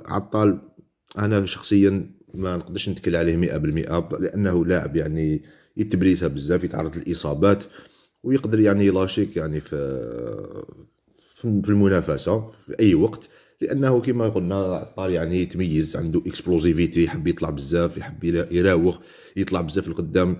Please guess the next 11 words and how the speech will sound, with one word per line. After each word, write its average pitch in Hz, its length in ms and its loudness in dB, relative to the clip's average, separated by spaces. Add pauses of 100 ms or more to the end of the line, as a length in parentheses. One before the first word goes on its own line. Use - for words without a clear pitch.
(400)
يمد 117 520 2
بزاف، 87 400 0
وبالتالي 113 960 -2
عباك 104 240 0
الإنتاج 95 240 0
البدني 101 500 2
تاعو 95 260 0
تمتم 104 380 -2
يا، 87 140 -2
يا، 78 160 0
يا. 64 180 -4